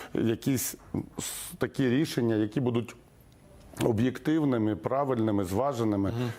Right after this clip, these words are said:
Speaker 1: які будуть, е, державоутворюючими, бо наша, е, галузь, вона державоутворююча. Зараз навіть металурги, ви ж бачите, зараз по внутрішньому валовому продукту, вони вже йдуть ззаду нас.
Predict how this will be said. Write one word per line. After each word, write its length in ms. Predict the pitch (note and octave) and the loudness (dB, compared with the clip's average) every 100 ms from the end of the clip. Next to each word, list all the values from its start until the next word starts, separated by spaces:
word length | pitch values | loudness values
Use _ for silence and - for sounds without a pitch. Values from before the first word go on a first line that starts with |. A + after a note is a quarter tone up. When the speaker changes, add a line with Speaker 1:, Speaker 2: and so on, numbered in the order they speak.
| - | -4
Speaker 1:
які 240 | A2 C#3 | -2 0
будуть, 320 | C3 B2+ A#2+ | 0 -2 -2
е, 280 | - A#2+ A#2 | 0 2 0
державоутворюючими, 1300 | G#2 A#2 G#2+ C3+ C3+ B2+ B2 B2+ C3+ G#2+ G2 G#2+ F#2+ | 0 0 0 0 2 2 0 2 2 2 0 -2 0
бо 260 | A2 C3 - A2 | 0 0 0 0
наша, 400 | A#2 C#3 - G#2+ | 2 0 0 -2
е, 40 | G#2 G#2 G#2 G2 | -2 0 2 2
галузь, 420 | A2 D#3 C#3+ - - - - - | 2 2 0 -2 -12 -16 -6 -2
вона 160 | A#2+ | -2
державоутворююча. 920 | A#2 G#2+ G#2+ G#2 G2+ G#2 E2 F2 - - - - - | -2 -2 0 0 -2 -2 -2 -4 -6 -14 -16 -16 -4
Зараз 400 | A2 C3 C#3 - | 0 2 0 0
навіть 300 | C3+ C3+ B2+ | 2 2 2
металурги, 680 | A#2+ A#2+ C3 D#3 D#3+ G#2+ F#2 - - - | 0 0 0 2 2 0 -2 -4 -12 -2
ви 100 | A2+ | 0
ж 80 | F#2+ | 2
бачите, 400 | A2+ G#2 - F#2 | -2 -4 -4 0
зараз 300 | A2+ A2 G#2 | 2 0 0
по 280 | - F#2+ | 0 0
внутрішньому 800 | F#2+ F#2 G2 G2+ A#2 G#2+ - G2 | 0 0 2 0 0 -2 -2 0
валовому 320 | G2+ G#2 F#2+ F2 | 2 2 0 0
продукту, 480 | G2 F2+ F2 - G2 | -2 -2 -4 -2 0
вони 300 | G#2 B2 - | 2 0 -2
вже 260 | A2 A#2+ A2+ | -2 -2 0
йдуть 260 | A2 A#2+ | 0 0
ззаду 340 | F#2+ A#2 G2+ G2 | 2 0 0 0
нас. 340 | F#2+ D#2+ - | 0 -4 -10